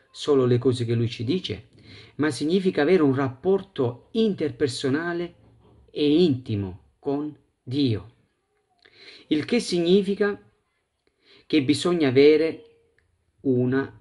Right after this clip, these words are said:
relazione personale con Dio. Bisogna instaurare un rapporto da padre in figlio.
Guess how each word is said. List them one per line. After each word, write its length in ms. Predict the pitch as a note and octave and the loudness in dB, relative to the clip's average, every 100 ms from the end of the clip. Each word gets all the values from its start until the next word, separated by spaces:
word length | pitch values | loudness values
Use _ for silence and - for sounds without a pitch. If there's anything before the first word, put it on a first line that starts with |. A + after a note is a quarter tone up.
| - | -12
relazione 1300 | B2+ A#2+ D#3 F#3 D#3 A#2+ - D3+ C3 A2 G2+ F#2+ G2+ _ _ _ _ _ _ _ - | -8 -4 0 0 0 -6 -4 0 0 -2 -4 -8 -14 _ _ _ _ _ _ _ -6
personale 1000 | D#3+ C#3 - C3 A2+ A2 A2 A2 A#2+ - _ _ | -4 -4 -6 -4 -2 -4 -4 -8 -10 -16 _ _
con 360 | - A#2 A2+ A2+ - _ _ | -8 -4 -4 -6 -14 _ _
Dio. 500 | - B2 C3 G2 F#2 _ _ _ _ - | -6 -2 0 -2 -6 _ _ _ _ -10
Bisogna 640 | B2+ B2+ D3 C3+ B2 B2 _ _ _ - | -6 -2 2 2 0 -4 _ _ _ -4
instaurare 880 | D3+ - D3 C#3+ D#3+ E3 D3+ C#3+ D#3 | -2 0 0 2 2 0 0 -2 0
un 280 | D3+ C3+ C3 | 2 2 -2
rapporto 920 | C#3+ B2 - D3+ A#2+ - - G2 - _ _ _ _ _ _ _ | -4 -4 -2 0 0 -6 -14 -14 -16 _ _ _ _ _ _ _
da 160 | A#2 G#2 | -12 -10
padre 320 | C#3 C#3 C3+ | -8 -6 -4
in 80 | B2 | -6
figlio. 340 | B2 G2+ - | -6 -10 -12